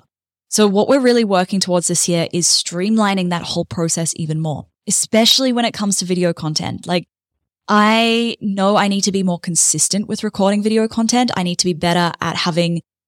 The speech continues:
set recording days and making sure that my hair and makeup looks good on those days. Like, um, my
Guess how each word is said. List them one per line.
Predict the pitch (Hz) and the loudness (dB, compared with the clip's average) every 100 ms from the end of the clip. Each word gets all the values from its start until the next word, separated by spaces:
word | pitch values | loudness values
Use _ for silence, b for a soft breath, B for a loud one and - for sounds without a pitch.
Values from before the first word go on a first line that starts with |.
| - | -6
set | - - 196 - - | -2 2 2 2 -4
recording | 190 - 190 233 240 | -6 0 4 4 4
days | 190 170 165 165 | 4 2 2 0
and | 175 175 | -2 -2
making | 180 190 | -2 0
sure | 190 - 190 | 2 2 2
that | - | 0
my | 185 | -2
hair | 190 156 | -2 -2
and | 208 185 | 0 0
makeup | 214 - | 0 -2
looks | 262 - | 0 0
good | - 311 | 0 2
on | 311 208 | 4 4
those | 180 170 | 2 2
days. | 175 160 160 - | 0 0 0 0
Like, | 175 - - B B | 0 -2 -16 B B
um, | 190 180 170 - | 2 2 2 0
my | 208 202 202 | 2 4 4